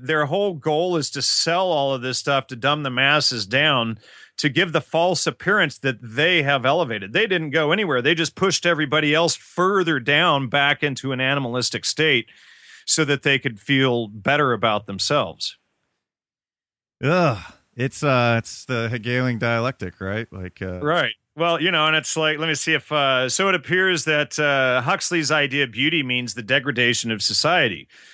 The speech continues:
Speaker 1: You destroy one part, the masses, to elevate the other,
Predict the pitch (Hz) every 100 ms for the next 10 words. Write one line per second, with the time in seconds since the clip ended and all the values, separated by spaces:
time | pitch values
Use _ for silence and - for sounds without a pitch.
0 | - 139 165 156 - 202 175 139 196 233
1 | - 123 104 107 - 113 135 139 175 208
2 | 117 101 101 - 147 - 165 196 123 120
3 | - 127 208 156 76